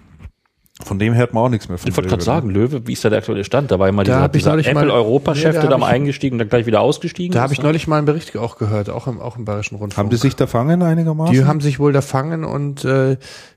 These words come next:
Speaker 3: die bringen jetzt aktuell, äh, eine komplett neue, ähm, Produktserie, ähm, raus und haben, äh, vor allem, die, die sind die einzigen, ähm, die, ähm, das schaffen, die... Ähm,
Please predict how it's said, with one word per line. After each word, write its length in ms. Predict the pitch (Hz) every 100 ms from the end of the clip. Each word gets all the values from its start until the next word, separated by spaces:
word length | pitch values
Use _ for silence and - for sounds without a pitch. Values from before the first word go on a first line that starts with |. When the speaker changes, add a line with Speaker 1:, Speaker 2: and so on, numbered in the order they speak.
| - -
Speaker 3:
die 120 | 139
bringen 320 | 135 147 143
jetzt 200 | 139 -
aktuell, 600 | 139 - 143 135 147 139
äh, 480 | 117 131 127 127 113
eine 220 | 127 123
komplett 420 | 123 127 - 127
neue, 300 | 123 120 120 - - -
ähm, 360 | 139 117 113 113 - -
Produktserie, 1080 | 123 123 139 - 131 135 139 135 131 135 131
ähm, 340 | 127 123 123 123 - _ _ - _ _ _ -
raus 400 | 117 127 131 -
und 300 | 117 120 117
haben, 420 | 113 131 135 131 - - - _ -
äh, 180 | 127 120
vor 260 | - 113
allem, 280 | 113 131 139
die, 140 | 139 117 -
die 140 | 123
sind 160 | 117 135
die 120 | 131
einzigen, 600 | 107 143 165 139 139 170 - - - _ _ -
ähm, 360 | 127 123 120 - _ -
die, 380 | 110 127 127 123
ähm, 360 | 117 120 117
das 160 | 107 110
schaffen, 540 | - 139 139 160 156 151 - - - -
die... 200 | 123 120
Ähm, 540 | 113 113 110 107